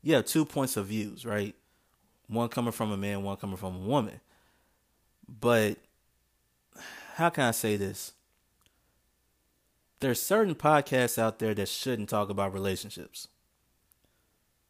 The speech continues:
Period.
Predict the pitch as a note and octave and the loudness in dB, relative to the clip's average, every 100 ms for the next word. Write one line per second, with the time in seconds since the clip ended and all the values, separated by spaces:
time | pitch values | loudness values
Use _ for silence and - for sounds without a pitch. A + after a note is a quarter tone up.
0 | _ _ _ _ _ _ _ _ _ _ | _ _ _ _ _ _ _ _ _ _
1 | _ _ _ _ _ _ _ _ _ _ | _ _ _ _ _ _ _ _ _ _
2 | - C3+ G2+ G#2+ | 4 6 6 2